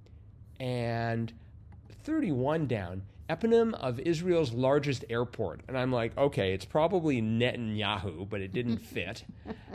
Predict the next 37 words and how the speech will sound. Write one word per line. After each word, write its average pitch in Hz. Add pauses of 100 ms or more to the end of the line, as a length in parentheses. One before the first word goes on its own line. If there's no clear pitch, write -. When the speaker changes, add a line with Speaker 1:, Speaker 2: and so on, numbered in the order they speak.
(240)
Speaker 1:
And, 117
and 127
then 135
I 139
was 123
like, 117
"Maybe 127
it's 113
Golda 135
Meir, 127
Moshe 127
Dayan." 117
I 117
was 120
trying 147
to 131
think 139
of 123
all 131
these, 131 (220)
you 127
know, 117
Shimon, 135
Shimon 143
Peres. 123
I 131
was 120
trying 160
to 151
think 147
of 127
all 131
these 123
famous 139
people 139
in 113
Israel. 127